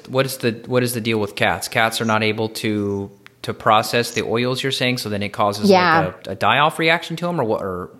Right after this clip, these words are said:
Speaker 1: they're just an allergic reaction, or?
Speaker 2: No, it's just, it's like metals. You know, we don't really have the capability to process and eliminate, uh, heavy metals, so they're really toxic. So we need to use things like, um,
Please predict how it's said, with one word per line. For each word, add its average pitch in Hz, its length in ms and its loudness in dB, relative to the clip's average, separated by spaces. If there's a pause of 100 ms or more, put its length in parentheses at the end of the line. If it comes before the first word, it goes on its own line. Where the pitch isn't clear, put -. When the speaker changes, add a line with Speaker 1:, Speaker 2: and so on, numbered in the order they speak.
Speaker 1:
they're 107 100 -6
just 120 220 -4
an 107 80 -2
allergic 160 340 -2
reaction, 170 460 -4
or? 98 180 -10 (560)
Speaker 2:
No, 294 340 -2
it's 262 220 -2
just, - 220 -6
it's - 240 0
like 302 200 4
metals. 277 480 2
You 208 60 0
know, 202 120 2
we 226 180 2
don't 240 180 0
really 196 240 2
have 190 260 2
the 208 60 -2
capability 170 800 2
to - 260 -4
process 160 540 0
and 160 100 -4
eliminate, 151 680 -4
uh, 143 160 0
heavy 156 240 0
metals, 151 500 2 (300)
so 160 300 4
they're 156 160 4
really 156 200 2
toxic. - 520 -2
So 151 160 -2
we 151 120 0
need 156 260 -2
to - 120 -4
use 156 320 2
things 147 480 -2
like, 135 260 2
um, 135 280 0